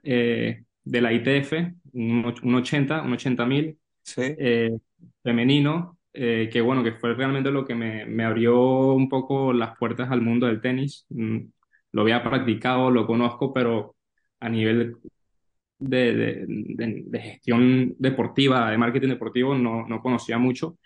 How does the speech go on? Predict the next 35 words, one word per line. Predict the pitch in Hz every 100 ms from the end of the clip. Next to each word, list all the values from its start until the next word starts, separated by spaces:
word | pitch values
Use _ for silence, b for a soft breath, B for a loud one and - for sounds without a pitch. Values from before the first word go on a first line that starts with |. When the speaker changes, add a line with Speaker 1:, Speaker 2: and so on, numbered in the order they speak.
| b b _ _ _
Speaker 1:
Y, | 139 120 117 117 113 110
y | 117
bueno, | 117 120
fue | - 110
una | 107
oportunidad | 104 117 117 107 107 107
para | 113
mí | 110 107
donde, | 113 113 110 110 - -
donde | 113 110 -
pude | - 107 107
conocer | 110 110 -
mucho | 110 110 113
lo | 113
que | 117
es |
el | 107
mundo | 110 113
del | 113 -
tenis | 117 123 120
y, | 113 107
y | 113
cómo | 107 110
se | 123
movía, | 107 110 113
¿no? | 104 120
Que | 113
al | -
final | - 107 107
es |
distinto | 113 110 117 113 113
al | 110
fútbol | 120 110 117 110
o | 107
a | 107